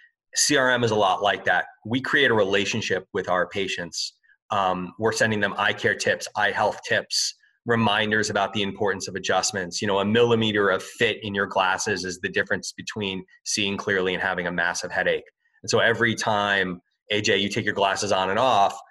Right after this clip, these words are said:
there, the, the hinge is moving a little bit. And eventually where your cornea and your pupil falls, excuse me, in your glasses, in your lens is shifting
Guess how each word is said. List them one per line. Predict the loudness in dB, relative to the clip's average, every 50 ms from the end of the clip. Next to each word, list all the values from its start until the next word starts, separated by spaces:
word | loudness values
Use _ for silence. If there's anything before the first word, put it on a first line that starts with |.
| _ _ _ _ _ _ _
there, | -10 -2 0 2 2 2 0 -2 -2
the, | -4 -2 0
the | 0 -2
hinge | 0 0 0 0 0 0 0
is | -2 -2 -2
moving | -2 -2 -2 -2 -4
a | -4
little | -4 -4 -4 -6 -6
bit. | -6 -8 -10 -10 _ -18 -20 -20 -20 -16 -6 0
And | 0 2
eventually | 4 4 4 2 2 2 0 2 4 4 4 2 2 -2 -4 -10 -20 -20 _ _ _ _ -18
where | -8 -2 0 2 4 4 4 4 6 6 6 6 4 4 2 -2 -8 -16 _
your | -18 -8 -2 0 2 4 6 6 6 6 4 2 0
cornea | -4 -6 -2 0 2 4 4 4 4 4 4 4 4 2 2
and | 0 0 0
your | 0 0
pupil | -2 -2 -2 -2 0 0 0
falls, | 0 2 2 2 2 2 0
excuse | 0 -4 -2 -2 -2 -2 -2
me, | -2 -4 -4 -4 -8 -14 -20 -20 _ _ _
in | -4 -2 0 0
your | 0 0
glasses, | 2 2 2 2 2 2 0 -2 -4 -4 -4 -2
in | 0
your | 0 0 2
lens | 2 2 2 2 2 0 0 -2
is | -2 -2
shifting | 0 0 2 0 0 0 0 -2 -2 -2 -4